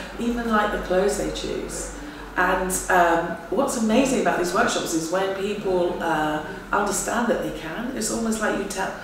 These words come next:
"Of course you can," but they kind of feel like they need to be told. They feel, and this enormous sense of freedom. And, and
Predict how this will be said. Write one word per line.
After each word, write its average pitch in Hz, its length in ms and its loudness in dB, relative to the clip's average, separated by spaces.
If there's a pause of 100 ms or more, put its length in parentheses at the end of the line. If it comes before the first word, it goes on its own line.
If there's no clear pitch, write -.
(200)
"Of 220 180 -6
course 254 260 2
you - 120 -4
can," 311 220 4
but 277 100 4
they 247 180 4
kind 247 220 2
of - 80 2
feel 240 160 2
like 220 200 4
they 202 120 0
need 196 80 -2
to - 60 -6
be - 120 -10
told. - 540 -2 (560)
They 247 160 8
feel, 247 320 8
and 208 260 4
this 214 240 4
enormous 214 360 4
sense 214 280 0
of 214 120 -4
freedom. - 600 0
And, 226 320 -2
and 247 300 2